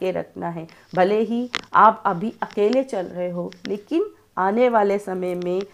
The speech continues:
आपके साथ बहुत सारे लोग जुड़ते हुए दिखाई दे रहे, बहुत सारे followers, ठीक है, बहुत सारे लोग, community आपकी बनती हुई दिखाई दे रही है। बस करना क्या है, अपनी personal power पर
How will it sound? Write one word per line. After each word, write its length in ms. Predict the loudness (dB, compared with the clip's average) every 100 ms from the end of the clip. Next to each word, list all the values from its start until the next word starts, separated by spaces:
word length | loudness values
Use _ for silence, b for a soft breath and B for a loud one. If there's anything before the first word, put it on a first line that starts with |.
| B B
आपके 440 | -2 -2 -2 -2
साथ 440 | -2 4 4 4 2 -4
बहुत 360 | 0 2 0 -2
सारे 440 | -2 0 0 0
लोग 280 | -2 -2 -2
जुड़ते 420 | -2 -4 -4 -6
हुए 160 | -4 -4
दिखाई 460 | -4 -8 -6 -6
दे 120 | -4 -6
रहे, 100 | -8 B B
बहुत 300 | 0 2 2
सारे 280 | 0 -2 -2
followers, 800 | -4 -6 -6 -4 -4 -4 -6 -12 _ _ _
ठीक 200 | -8 0
है, 160 | 0 0 B B
बहुत 240 | 0 2 2
सारे 340 | 2 2 2
लोग, 260 | -2 -4 -4
community 480 | -4 -2 -4 -4 -2
आपकी 340 | -4 -6 -8
बनती 340 | -6 -6 -6
हुई 140 | -6 -6
दिखाई 460 | -6 -8 -8 -8
दे 200 | -6 -6
रही 300 | -4 -6 -6
है। 180 | -6 -6 B B B
बस 320 | -4 -4 -8 -20 B B -4
करना 320 | -2 0 -2
क्या 200 | -2 -2
है, 260 | -2 -4 -2
अपनी 380 | -2 -4 -8 -6
personal 580 | -4 -4 -4 -4 -4
power 440 | -4 0 0 0 -6
पर 240 | -8 -10